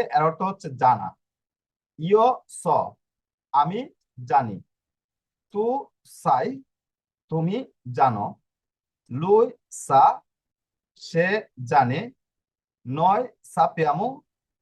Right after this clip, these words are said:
আমরা জানি। বই সাপেতে, তোমরা জানো।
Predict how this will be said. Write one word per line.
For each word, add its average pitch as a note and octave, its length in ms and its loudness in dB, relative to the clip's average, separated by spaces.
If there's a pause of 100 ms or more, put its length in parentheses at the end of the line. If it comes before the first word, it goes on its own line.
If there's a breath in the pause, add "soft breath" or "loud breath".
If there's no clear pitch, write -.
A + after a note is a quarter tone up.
আমরা D#3+ 320 2 (240)
জানি। C3 260 -2 (1160)
বই F3+ 280 2 (220)
সাপেতে, D#3+ 460 0 (880)
তোমরা D3 280 0 (300)
জানো। C#3 260 2